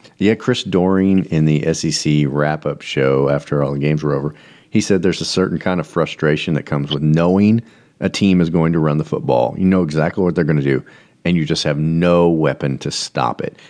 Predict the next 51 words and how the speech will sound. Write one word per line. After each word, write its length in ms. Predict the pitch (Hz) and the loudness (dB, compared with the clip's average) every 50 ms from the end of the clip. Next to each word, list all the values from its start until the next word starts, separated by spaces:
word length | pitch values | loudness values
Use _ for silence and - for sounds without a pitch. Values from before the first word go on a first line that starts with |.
| _ _ _ | _ _ _
And 140 | - 90 87 | 0 0 0
that's 240 | 92 104 101 - 101 | 0 -2 -4 -2 0
what 240 | 95 92 110 101 | 2 4 4 2
was 120 | 85 80 - | 0 -2 -2
happening 420 | 87 85 - - 85 78 73 71 | -2 -2 -2 -2 -4 -4 -2 -2
when 120 | 71 73 73 | -2 -4 -2
Cody 260 | - 82 80 78 78 | -2 -2 -2 -2 -2
Schrader 300 | 78 - 80 85 87 80 | -2 0 0 0 0 0
ran 140 | 76 73 71 | 0 0 0
the 60 | 73 | 0
ball. 160 | 90 92 - - - - - - - | 0 -2 -2 -4 -14 -20 -20 -2 2
You 140 | 131 143 | 4 4
knew 200 | 151 156 180 202 | 6 6 6 4
exactly 380 | 220 180 190 226 240 233 233 202 | 4 4 2 0 2 4 4 4
what 160 | 185 180 180 | 4 4 4
they 80 | 151 139 | 2 0
were 100 | 135 123 | 2 2
gonna 200 | 120 110 101 92 | 2 2 2 2
do. 140 | 90 87 80 - - - - | 2 0 0 -4 -8 -4 -2
Now, 140 | 101 104 | 0 2
they 160 | 101 101 104 92 | 2 2 0 0
did 500 | 80 78 98 92 98 110 113 - 139 - _ | 2 2 2 4 4 2 2 0 -6 -10 _
do 160 | - 98 90 | 0 2 2
a 60 | 85 78 | 2 2
great 320 | 76 87 82 82 - - | 0 0 0 0 0 -2
job 320 | - - 87 80 85 80 | -4 -2 0 0 0 -2
of 120 | 78 71 - | -4 -6 -4
mixing 380 | 76 78 80 - - - 78 | -4 -4 -4 -4 -4 -2 -2
up 140 | 78 73 - | -2 -2 -4
how 160 | - 78 73 | -4 -6 -4
they 120 | 71 71 67 | -4 -6 -8
got 460 | 67 69 71 69 67 78 - - _ | -6 -4 -4 -2 -2 -2 -4 -8 _
Cody 240 | - - 117 110 117 | -4 -2 0 0 0
Schrader 340 | - - 127 120 120 120 123 | -2 0 0 2 2 4 4
the 120 | 117 117 | 2 2
ball, 320 | 113 117 113 117 120 - - - _ _ | 2 2 2 2 0 -4 -10 -20 _ _
but 100 | 110 107 | 0 0
it 140 | 117 113 | 0 2
didn't 280 | 95 117 117 107 95 85 | 2 2 2 2 0 -2
matter 340 | 80 73 80 85 82 78 67 | -4 -4 -4 -2 -2 -4 -4
how 200 | - - - - | -6 -8 -8 -8
they 100 | - - | -10 -10
got 220 | - - - - | -10 -8 -8 -8
him 80 | - - | -6 -6
the 80 | - | -6
ball. 320 | - - - - - - - | -4 -4 -2 -2 -2 -4 -4
He 140 | - - 104 | 0 2 2
was 140 | 101 92 82 | 4 2 2
good 200 | 80 90 82 76 | 2 0 0 0
for 120 | - - | -2 -8
six 420 | - - - 90 87 - - - | -8 -4 -2 -2 -2 -4 -6 -12